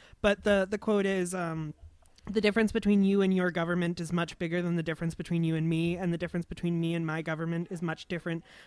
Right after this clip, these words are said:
than the, the difference between me and you, and our governments are very much the same." Um.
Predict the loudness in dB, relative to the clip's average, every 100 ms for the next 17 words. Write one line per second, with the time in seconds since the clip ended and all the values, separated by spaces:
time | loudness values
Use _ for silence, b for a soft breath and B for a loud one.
0 | b 0 0 -2 -8 _ _ -4 -2 -2
1 | -2 -4 -4 0 0 2 0 0 0 -2
2 | -4 b b -2 0 0 0 0 0 0
3 | 0 0 2 0 -2 -6 -6 -6 -8 -12
4 | -10 -6 B B B B B B B B
5 | B B B -14 -4 -4 -4 -10